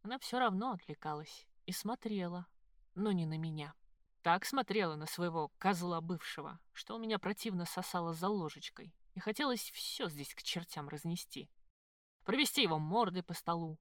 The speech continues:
сбивая тарелки и перышницы, чтобы он юшкой кровавой умылся и зубы выплюнул. За то, что посмел приехать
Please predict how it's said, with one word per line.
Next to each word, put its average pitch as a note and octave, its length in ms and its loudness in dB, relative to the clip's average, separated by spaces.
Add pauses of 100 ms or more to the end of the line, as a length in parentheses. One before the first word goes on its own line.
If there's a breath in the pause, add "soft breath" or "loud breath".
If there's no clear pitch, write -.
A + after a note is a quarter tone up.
сбивая E3+ 420 2
тарелки E3 600 0
и D3 80 -8 (100)
перышницы, E3 840 -2 (920)
чтобы G#3+ 300 4
он A#3 40 6
юшкой G#3+ 340 2
кровавой D#3+ 420 2
умылся F#3+ 480 2
и F3+ 80 2
зубы D3+ 340 -4
выплюнул. D3 500 -8 (1080)
За F#3 200 6
то, - 120 -6
что - 200 -4
посмел F#3+ 400 -2
приехать G3 640 -2